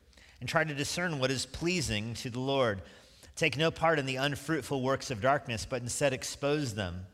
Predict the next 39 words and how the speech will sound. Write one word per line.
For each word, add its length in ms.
For 160
it 40
is 60
shameful 460
even 180
to 80
speak 380
of 80
the 100
things 400
that 140
they 120
do 180
in 100
secret. 500
But 120
when 120
anything 400
is 120
exposed 440
by 100
the 120
light, 260
it 80
becomes 300
visible. 600
For 180
anything 260
that 100
becomes 380
visible 540
is 240
light. 480
Therefore 420
it 140
says, 480
'Awake, 400
O 100
sleeper, 640